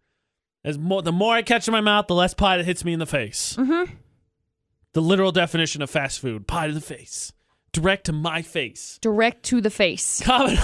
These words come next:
Speaker 1: <laughs> on our gif. And remember, we're going out and about tomorrow, so you could have the ability to pie me in the face if we run into you. What is the worst pie to get hit with? Utah's V F X on Facebook.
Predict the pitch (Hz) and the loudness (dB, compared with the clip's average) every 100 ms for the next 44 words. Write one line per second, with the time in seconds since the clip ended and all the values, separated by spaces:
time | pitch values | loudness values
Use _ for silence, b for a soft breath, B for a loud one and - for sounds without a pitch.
0 | - - - 262 - 233 190 - - - | 0 -6 2 2 2 0 0 -4 -4 2
1 | 190 170 - - b b 156 185 214 269 | 4 4 -2 -16 b b 0 2 2 0
2 | 214 185 233 220 220 202 196 208 156 175 | 0 0 2 4 2 2 4 4 2 0
3 | 160 - 160 175 175 147 156 156 156 - | 0 0 0 2 2 2 0 0 -4 -4
4 | 147 185 170 143 139 156 156 156 143 135 | 0 2 2 0 -2 -2 0 2 2 -2
5 | 127 147 135 123 143 160 175 208 143 139 | 0 0 0 0 0 2 2 2 0 0
6 | 127 110 b b b b 143 208 220 202 | 0 -4 b b b b 2 4 4 0
7 | 208 196 - 185 165 170 156 151 147 139 | 0 0 2 2 2 2 2 2 0 0
8 | 127 - 143 156 151 123 139 131 131 123 | -2 -6 -2 2 0 2 0 0 0 -2
9 | - 127 123 120 - 117 104 | -2 -4 -2 -2 -2 -6 -6